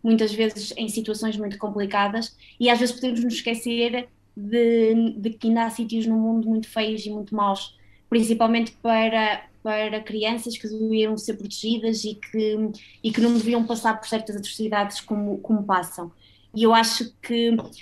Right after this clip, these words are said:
às vezes um pequeno gesto, por mais pequenino que seja, pode fazer uma grande diferença. Eu acho que às vezes as pessoas podem pensar, "Ah, eu não vou fazer isto porque não vai ter assim um impacto tão grande", ou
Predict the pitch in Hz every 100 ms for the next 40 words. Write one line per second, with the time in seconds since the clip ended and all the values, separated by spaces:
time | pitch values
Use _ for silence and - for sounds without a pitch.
0 | - _ 233 208 254 240 - - 254 226
1 | - 254 254 220 233 247 - 269 294 294
2 | - 269 269 254 - 226 226 254 269 277
3 | - _ - 247 233 247 240 240 240 233
4 | 220 220 202 190 220 226 - 233 233 233
5 | 233 226 226 226 226 226 226 226 226 220
6 | 214 233 247 240 233 226 226 214 220 233
7 | 226 - 220 202 220 202 - 220 220 -
8 | - 226 226 220 233 226 233 220 214 214
9 | 214 - 214 208 226 226 208 208 208